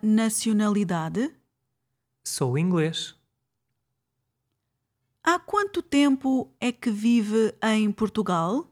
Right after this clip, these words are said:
Speaker 2: Vivo em Portugal há dois anos.
Speaker 1: Qual é a sua profissão?
Speaker 2: Sou engenheiro.
Speaker 1: Onde é que trabalha?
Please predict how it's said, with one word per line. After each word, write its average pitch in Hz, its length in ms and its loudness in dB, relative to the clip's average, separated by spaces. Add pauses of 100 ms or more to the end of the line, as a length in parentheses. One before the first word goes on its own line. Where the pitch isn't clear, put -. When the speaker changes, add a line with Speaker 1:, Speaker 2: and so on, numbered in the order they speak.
(800)
Speaker 2:
Vivo 135 760 -4
em 120 180 -4
Portugal 135 960 -4 (260)
há 123 240 -6
dois 156 640 -2
anos. 120 520 -6 (1900)
Speaker 1:
Qual 359 300 2
é 254 440 2
a 240 80 0
sua 233 520 0
profissão? 214 1040 -2 (920)
Speaker 2:
Sou 135 600 -4 (200)
engenheiro. 143 880 -2 (1600)
Speaker 1:
Onde 311 680 2
é 254 160 0
que 247 300 -4
trabalha? 196 840 -2